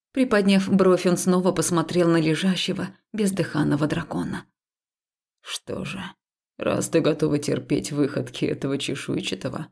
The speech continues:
то будь по-твоему. Встав, Хаул распахнул заднюю дверь и, потянувшись рукой, прикоснулся к животному. Сильно ты его. Он призадумался и замер истуканом. Нет,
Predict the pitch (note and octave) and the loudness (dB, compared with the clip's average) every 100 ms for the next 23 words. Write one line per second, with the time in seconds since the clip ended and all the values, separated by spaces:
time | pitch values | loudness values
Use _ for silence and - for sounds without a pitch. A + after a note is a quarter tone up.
0 | _ _ _ _ F#3+ D3 C3+ - - - | _ _ _ _ -2 0 -2 -4 -8 -8
1 | - - - - - _ _ _ _ _ | -8 -8 -10 -12 -16 _ _ _ _ _
2 | _ _ - - B3+ A#3 - A3 A3 F3+ | _ _ -12 -4 -2 -2 -2 0 2 2
3 | F3 - F3+ - F#3+ E3+ F3+ E3+ E3+ E3 | 2 0 -4 2 2 4 2 4 2 4
4 | G3 F#3+ F#3+ _ B3 A#3+ G#3+ F#3+ F3+ E3 | 4 4 2 _ -2 0 4 4 4 2
5 | F3 F3+ D#3 E3 E3 - D#3 D3+ - D3 | 0 2 0 0 -2 0 0 0 2 2
6 | D#3 C#3+ D3+ D#3+ - D3+ C#3 - _ _ | 2 -2 -4 -4 -6 -6 -6 -8 _ _
7 | _ _ _ _ _ - - - - - | _ _ _ _ _ -10 -4 -4 -4 -4
8 | - - - G#2+ - - - - _ _ | -4 -4 -2 -2 -4 -8 -14 -18 _ _
9 | _ _ - A3 F#3+ F3+ E3+ D3+ E3 E3+ | _ _ 0 4 4 4 4 4 2 2
10 | D#3+ F3 F#3 D3+ D#3 D3 D3 D3 - E3+ | 2 -2 -2 0 2 4 2 -2 -6 -6
11 | - E3 E3+ E3+ _ _ _ _ _ _ | -8 -8 -10 -12 _ _ _ _ _ _
12 | _ - G2+ - - | _ -8 -6 -8 -14